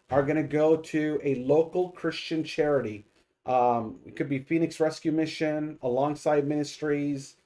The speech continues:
Salvation Army, or something like that, so that we give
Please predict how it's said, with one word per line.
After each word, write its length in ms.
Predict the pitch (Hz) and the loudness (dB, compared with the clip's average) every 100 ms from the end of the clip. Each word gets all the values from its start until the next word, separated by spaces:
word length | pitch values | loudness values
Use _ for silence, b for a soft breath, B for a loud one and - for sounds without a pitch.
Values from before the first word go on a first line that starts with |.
| _ _ _ | _ _ _
Salvation 640 | - 139 135 156 151 165 | 0 2 4 2 0 0
Army, 500 | 147 147 143 147 143 139 | 2 2 2 0 -2 -6
or 80 | |
something 360 | 123 147 135 139 | -4 -2 -2 0
like 200 | 131 131 | -2 0
that, 280 | 139 117 - | 0 -2 -2
so 140 | 143 | 0
that 180 | 135 127 | 0 0
we 140 | 139 | -2
give 420 | 131 151 147 143 | -2 2 2 2